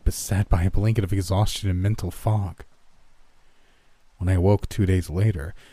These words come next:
I stared at the morning sunlight on my wall for a full twenty minutes, facing the reality of my situation. It was time to consider what I now deemed both obvious and impossible.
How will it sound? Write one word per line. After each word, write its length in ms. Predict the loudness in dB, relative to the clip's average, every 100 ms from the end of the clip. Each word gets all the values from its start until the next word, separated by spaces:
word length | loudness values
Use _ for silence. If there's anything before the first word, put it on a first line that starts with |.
| -20 -20 -8
I 60 |
stared 400 | -6 -2 2 2
at 80 | 2
the 60 | 0
morning 300 | 0 2 0
sunlight 460 | 0 0 2 2 2
on 80 |
my 140 | 2 0
wall 340 | 0 0 0
for 200 | -4 -8
a 40 | -8
full 240 | -8 -6
twenty 360 | -4 2 2 4
minutes, 560 | 2 0 -4 -14 -18 -20 -8
facing 380 | 0 0 2 2
the 80 | 4
reality 460 | 2 2 2 2
of 60 | -2
my 120 | -6
situation. 800 | -6 -6 -2 0 0 -2 -10 -14 -20 _ _ _ _ _ _ _ _ _ _ -6
It 60 |
was 140 | -6 -2
time 300 | 2 4 4
to 40 |
consider 560 | 0 -4 0 2 4 2 -4 -20 -14 -2
what 140 | 2
I 80 | 4
now 280 | 4 4 4
deemed 380 | 4 2 2
both 160 | 2 2
obvious 480 | 4 4 4 2 0
and 100 | -2
impossible. 680 | -2 2 0 0 -6 -8